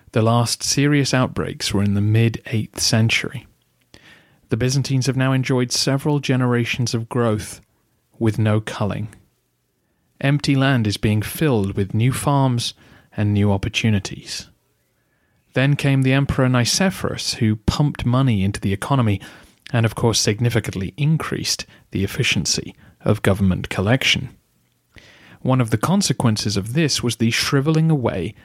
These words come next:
of the payments in kind method of taxation, which in some parts of the empire had continued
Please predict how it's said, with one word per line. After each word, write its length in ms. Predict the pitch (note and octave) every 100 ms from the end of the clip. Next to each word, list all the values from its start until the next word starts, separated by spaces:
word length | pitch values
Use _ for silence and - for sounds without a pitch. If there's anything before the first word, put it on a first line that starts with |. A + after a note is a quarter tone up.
| _ _
of 200 | - A2+
the 80 | -
payments 640 | - - D3 D#3 D3 - -
in 200 | B2+ A#2+
kind 720 | - - C#3 C3+ G#2 - -
method 360 | G2+ G#2+ A2
of 120 | G2 -
taxation, 760 | - - - C#3+ C#3 - F#2+ - _ _ _
which 260 | - A#2+ -
in 120 | G#2+
some 280 | G2+ F3 F#3+
parts 300 | - F2 -
of 80 | F#2+
the 120 | A2
empire 440 | G#2 G2+ G#2 G2 - - - - _
had 260 | - A2+ -
continued 720 | A2+ G2+ F3 F3+ G2 F#2+